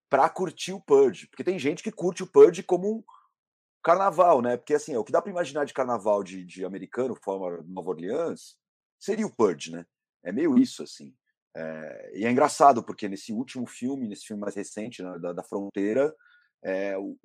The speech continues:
os fachos do país <laughs> todos, né, meio concatenados ali, não é tão bem explicado exatamente como eles estão concatenados e tal, mas vai ter uma sequência com certeza.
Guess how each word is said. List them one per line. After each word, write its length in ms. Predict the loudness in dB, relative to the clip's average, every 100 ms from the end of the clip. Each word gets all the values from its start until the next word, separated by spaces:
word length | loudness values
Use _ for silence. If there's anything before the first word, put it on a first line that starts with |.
| -10
os 200 | -8 -8
fachos 460 | 2 2 2 -2 -8
do 100 | -2
país 420 | 0 0 -2 -6
<laughs> 20 |
todos, 580 | -4 0 0 -4 -10 -20 _ _ _ _
né, 600 | -4 -2 -2 -6 -10 -16 -12
meio 220 | -10 -6
concatenados 840 | -8 -6 -4 -4 -6 -4 -6 -4
ali, 200 | -6 -4
não 100 | -6
é 60 | -4
tão 180 | -4 -2
bem 160 | -4
explicado 500 | -4 -8 0 2 2
exatamente 540 | 4 4 4 -2 -4 -6
como 100 | -8
eles 80 |
estão 140 | -6 -8
concatenados 840 | -6 -6 -2 0 4 4 4 0
e 60 | -10
tal, 240 | 0 2
mas 180 | 2 -6 -16 -8
vai 140 | -8
ter 100 | -6
uma 100 | -10
sequência 440 | -12 -12 -12 -12
com 80 | -14
certeza. 520 | -10 -10 -4 -4 -4